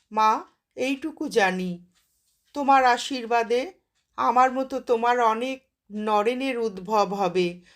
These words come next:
শত শত বিবেকানন্দ উদ্ভূত হবে, কিন্তু সেই সঙ্গে আরও জানি তোমার মতো মা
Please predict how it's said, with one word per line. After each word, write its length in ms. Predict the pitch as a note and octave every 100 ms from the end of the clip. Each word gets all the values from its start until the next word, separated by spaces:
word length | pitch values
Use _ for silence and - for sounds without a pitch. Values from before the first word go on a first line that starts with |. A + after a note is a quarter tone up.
| _
শত 340 | - - G#3+ B3+
শত 320 | B3+ D4 D4
বিবেকানন্দ 880 | C4+ A3 A3 A#3+ C#4 B3+ B3+ B3+ B3
উদ্ভূত 540 | A#3+ G#3+ F#3 G#3 F#3
হবে, 500 | G#3 G3+ F3+ F3 F3 F3 _ _ _
কিন্তু 360 | A#3 A3 A#3
সেই 280 | A3+ B3+ A3+
সঙ্গে 580 | A#3+ C4 A3 A3 B3 A3+
আরও 380 | G#3 G#3+ A#3 B3
জানি 540 | G3+ G3+ G3+ G3 A3 _ _ _ -
তোমার 380 | B3 A#3 A#3+ A3+
মতো 300 | A3 A3 A3+
মা 380 | G#3+ G#3 A#3